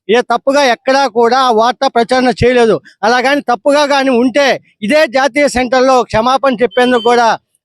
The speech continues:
ఆ, నేను రెడీగా ఉన్నాను. అలాగే తప్ప తప్పుడు వార్తలు ఎక్కడా మేము క్రియేట్ చేయలేదు. ఎక్కడ మేము జరిగింది జరిగినట్టే చూపించాం. ఆ, గతంలో ముసునూరు రోడ్డు ఉంది, ముసునూరు రోడ్లో మీరు ఆ మీ ఇంటి పక్కన రోడ్డు కూడా వేసుకోలేని పరిస్థితిలో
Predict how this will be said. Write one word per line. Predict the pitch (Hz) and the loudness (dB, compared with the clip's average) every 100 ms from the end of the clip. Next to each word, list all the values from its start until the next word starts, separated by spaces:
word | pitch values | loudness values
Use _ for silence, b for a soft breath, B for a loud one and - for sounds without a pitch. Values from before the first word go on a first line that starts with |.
| 220 | -2
ఆ, | 226 226 | 0 2
నేను | 233 233 | 2 0
రెడీగా | 220 226 269 277 | 2 0 0 0
ఉన్నాను. | 269 262 254 285 339 b b b | 0 0 0 0 0 b b b
అలాగే | 247 277 254 | 0 0 -2
తప్ప | - 277 302 | -4 -2 -2
తప్పుడు | 277 240 - 311 | -2 -4 -4 0
వార్తలు | 302 277 269 277 302 | 2 0 0 -2 0
ఎక్కడా | 240 - 269 294 | 0 0 0 0
మేము | 277 262 262 | 0 0 0
క్రియేట్ | 262 233 262 - 254 | -2 -2 0 -2 -2
చేయలేదు. | 233 208 139 - _ _ | 0 0 -2 -10 _ _
ఎక్కడ | 208 226 285 220 | -6 -2 -2 0
మేము | 240 196 | 0 0
జరిగింది | 214 254 302 302 | 0 2 0 0
జరిగినట్టే | 254 262 294 277 311 | 0 2 2 0 -2
చూపించాం. | 302 277 294 285 277 - _ _ _ - | -2 -4 -4 -2 -2 -4 _ _ _ -4
ఆ, | 226 247 226 | -2 0 -2
గతంలో | 254 302 311 302 240 - - 170 | 0 0 2 0 -2 -6 -10 -4
ముసునూరు | 214 247 311 294 | -2 0 0 2
రోడ్డు | 277 285 320 | 0 0 0
ఉంది, | 311 294 269 202 | 2 2 2 0
ముసునూరు | 220 226 294 294 | -2 0 0 2
రోడ్లో | 277 254 277 | 0 0 0
మీరు | 262 262 262 | 0 0 0
ఆ | 240 | 0
మీ | 233 233 | 0 0
ఇంటి | 233 277 | -2 -2
పక్కన | 277 285 | -2 0
రోడ్డు | 233 262 302 | 0 0 -2
కూడా | 285 269 269 | -2 0 2
వేసుకోలేని | 254 254 - 247 240 | 2 0 0 -2 0
పరిస్థితిలో | 226 240 - 254 240 | -2 -2 -2 -2 0